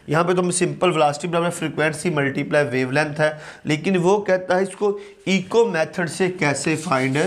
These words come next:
करेंगे। हमने स्पाउट स्पी-, साउंड की स्पीड मालूम करनी है, किसकी मदद से, इको। इको हमने पीछे topic पढ़ा था, इको किसको कहते हैं, reflection को।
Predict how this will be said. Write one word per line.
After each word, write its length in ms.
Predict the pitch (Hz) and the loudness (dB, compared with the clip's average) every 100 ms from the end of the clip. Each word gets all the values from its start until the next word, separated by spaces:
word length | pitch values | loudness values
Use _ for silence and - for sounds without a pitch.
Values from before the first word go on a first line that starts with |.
| 190 - - - | -2 -10 -16 -2
करेंगे। 240 | 151 147 | 2 2
हमने 220 | 147 156 160 | 2 0 -2
स्पाउट 360 | - 139 151 | -2 2 2
स्पी-, 480 | 147 - - 151 147 - - - - | 0 -12 -2 0 0 -4 -16 -18 -4
साउंड 360 | 156 147 170 | 0 2 2
की 80 | 196 | -2
स्पीड 340 | - - 156 202 | -4 -2 0 2
मालूम 340 | 180 147 147 | 2 2 0
करनी 320 | 151 139 151 | 0 0 0
है, 160 | 156 170 165 - - - - 185 | 2 0 -2 -16 -20 -20 -8 -2
किसकी 280 | 202 - | 0 2
मदद 240 | 214 156 165 | 0 2 0
से, 140 | - | 0
इको। 580 | 180 - 170 - 165 147 - - 143 | 0 2 0 2 -2 -2 -8 -8 -2
इको 240 | 147 175 | 0 2
हमने 160 | 175 170 | 2 2
पीछे 180 | 165 180 | -2 0
topic 400 | 160 147 151 - | 2 0 -4 -2
पढ़ा 180 | 160 | 0
था, 340 | 165 175 160 - - - - - | 2 0 0 -6 -20 -20 -6 -2
इको 240 | 151 196 | 2 2
किसको 280 | 202 202 185 | 0 -4 0
कहते 300 | 175 175 180 | 2 2 0
हैं, 80 | 180 | 0
reflection 600 | 175 156 151 151 151 127 | -2 0 0 0 -8 -6
को। 180 | 120 | -8